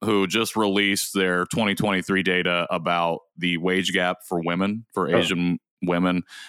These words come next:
Speaker 1: and disaggregate that data. So instead of it just looking like, okay, all Asian women are pretty close to that dollar line for every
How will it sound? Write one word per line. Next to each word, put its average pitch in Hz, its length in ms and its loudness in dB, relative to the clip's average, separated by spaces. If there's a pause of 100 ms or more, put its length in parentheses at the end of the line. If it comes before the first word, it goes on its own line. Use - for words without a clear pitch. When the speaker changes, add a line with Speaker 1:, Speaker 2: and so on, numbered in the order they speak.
(100)
Speaker 1:
and 90 440 -2
disaggregate 98 680 -4
that 82 220 -4
data. 85 420 -2
So 90 460 0
instead 104 380 -2
of 107 100 -2
it 104 60 0
just 98 220 -6
looking 101 220 -4
like, 92 200 -2
okay, 101 240 -4
all 95 240 -2
Asian 95 300 -2
women 95 240 -2
are 90 120 -2
pretty 127 300 -2
close 107 540 -2
to 110 140 -2
that 92 260 -2
dollar 95 420 0
line 90 480 -2
for 90 180 -4
every 87 380 -2